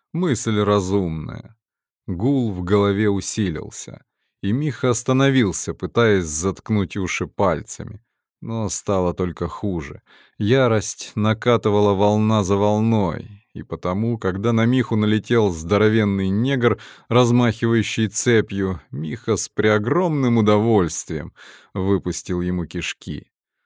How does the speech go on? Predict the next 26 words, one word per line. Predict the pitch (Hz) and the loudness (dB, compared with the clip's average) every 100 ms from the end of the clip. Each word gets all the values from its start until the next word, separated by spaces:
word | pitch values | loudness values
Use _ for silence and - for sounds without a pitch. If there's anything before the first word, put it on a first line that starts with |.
| _ - | _ -18
Стало | - - - 113 | -18 -12 -8 -4
легче. | 117 117 117 71 - - - _ _ _ _ _ _ - | -2 -2 -2 -4 -6 -16 -16 _ _ _ _ _ _ -6
Визжащей | 101 123 107 127 151 110 120 107 | 0 2 2 2 0 0 0 0
девице, | 92 104 104 160 160 - 147 131 | 2 2 2 -2 -6 -4 0 0
что | - 127 | 0 0
появилась | 127 127 131 131 123 107 | 2 2 4 2 2 2
следом | - - 117 117 110 | 0 0 2 4 2
за | 101 113 | 4 2
негром, | 117 120 113 104 101 95 - | 2 2 2 2 2 -2 -6
он | - 123 113 | -10 -6 -6
свернул | - 104 101 104 95 | -2 0 2 0 0
шею. | - - 104 82 - _ _ _ _ - | -2 0 0 0 -6 _ _ _ _ -8
В | 104 | -2
руках | 95 95 - 147 113 87 | 0 0 0 0 0 -2
девица | 90 107 135 151 - 123 | -2 -2 -2 -4 -2 0
держала | 110 107 98 120 110 | 2 2 4 4 4
тесак | 95 101 - 143 135 113 | 2 -2 -2 0 0 -2
и | 95 | -4
чью-то | - 113 - 98 | -2 -2 0 -2
голову, | 92 113 113 85 73 - _ - - _ | 2 2 4 2 -4 -10 _ -20 -20 _
и | - | -10
данное | 131 110 131 120 107 95 | -2 0 2 2 2 0
обстоятельство | 87 - 113 143 143 120 101 - 123 | -2 -2 0 0 0 -2 -4 -4 -4
несколько | 135 120 - 107 - 107 104 | -2 -4 -4 -4 0 2 2
успокоило | 107 - 120 107 107 85 73 78 | -2 -2 -2 0 0 0 -2 -4
совесть. | - - 85 73 - - _ | -6 -4 -4 -4 -12 -20 _